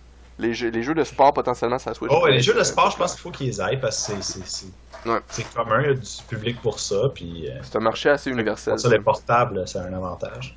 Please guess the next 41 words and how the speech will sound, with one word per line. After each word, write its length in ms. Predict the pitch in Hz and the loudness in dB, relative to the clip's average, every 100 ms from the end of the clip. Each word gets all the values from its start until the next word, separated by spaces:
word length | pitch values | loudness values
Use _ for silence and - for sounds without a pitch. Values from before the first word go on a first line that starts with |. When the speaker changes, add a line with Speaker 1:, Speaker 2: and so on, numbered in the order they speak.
| - | -6
Speaker 1:
Ouais. 120 | 101 104 | -4 2
Speaker 2:
Mais 80 | 107 | 4
c'est 140 | 131 | 6
ça, 140 | 165 | 6
les, 220 | 151 107 95 | 4 2 0
tu 140 | 127 | 0
sais, 140 | 107 95 - - - - - - | 0 -6 -16 -20 -20 -20 -18 -4
Mass 180 | 104 117 | 0 0
Effect 320 | - 131 131 - - | 2 2 0 -12 -14
trois, 300 | - 131 147 | 0 4 4
il 60 | |
était 140 | 131 - | 2 -2
sorti 240 | 107 - | -4 -2
à 100 | 120 | 0
Wii 240 | 110 104 117 | 0 -2 0
U 120 | 139 | 2
le 120 | 117 | 2
même 200 | 107 107 | 0 -2
jour 240 | 110 131 131 | 4 4 4
qu'il 120 | - | -2
sortait 360 | 117 - 127 131 | -4 0 2 4
sur 180 | 123 | 2
les 140 | 110 104 | 0 0
autres 120 | 110 | -2
consoles, 440 | 117 104 - 131 123 | -2 -2 4 6 6
la 140 | 95 | 2
trilogie, 720 | - 120 110 104 101 120 135 - - - - - - - - - - | -2 4 6 4 2 2 2 0 -20 -20 -20 -20 -20 -20 -20 -20 6
pour 180 | 131 | 10
moins 200 | 131 127 | 10 8
cher, 360 | 113 98 87 - - - - - - - - - - | 4 -2 -2 -10 -20 -20 -20 -20 -20 -20 -20 -20 -12
avec 200 | 98 104 | -2 0
tous 160 | 135 131 | 2 2
les 80 | 123 | 2
D 100 | 110 | 4
L 140 | 107 98 | 6 6
C. 200 | - 101 - - - | -2 -6 -16 -20 0
Puis 80 | 120 | 2
là, 40 | |
il 60 | 123 | 4
te 40 | |
sortait 480 | 135 131 143 135 | 2 4 6 6